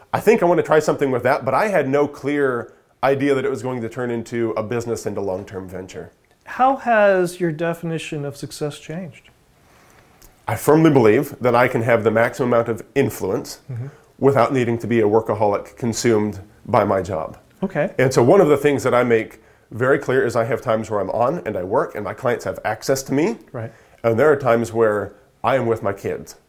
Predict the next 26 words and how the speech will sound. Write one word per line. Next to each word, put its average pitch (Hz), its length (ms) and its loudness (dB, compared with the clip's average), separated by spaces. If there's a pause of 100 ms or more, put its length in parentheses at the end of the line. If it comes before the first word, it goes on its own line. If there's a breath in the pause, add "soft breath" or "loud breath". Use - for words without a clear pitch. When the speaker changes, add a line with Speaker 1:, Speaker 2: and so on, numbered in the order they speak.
(280)
Speaker 1:
I 123 120 4
am 127 100 0
with 110 180 -2
my 107 100 -2
wife. 92 420 -6 (520 soft breath)
And 117 520 2 (140)
that 131 320 0
definition 120 540 -2
of 107 200 0
success - 500 -4
has 104 140 -4
been, 101 320 0
I 117 140 2
don't 151 180 2
want 120 320 -4
to 104 420 -4 (400 loud breath)
build 135 180 6
a, 120 340 4
a 117 60 -2
strong 127 420 0
and 104 100 -6
profitable 110 380 -2
business. 104 440 -4
I - 80 2
don't 120 120 -2
wanna 104 320 0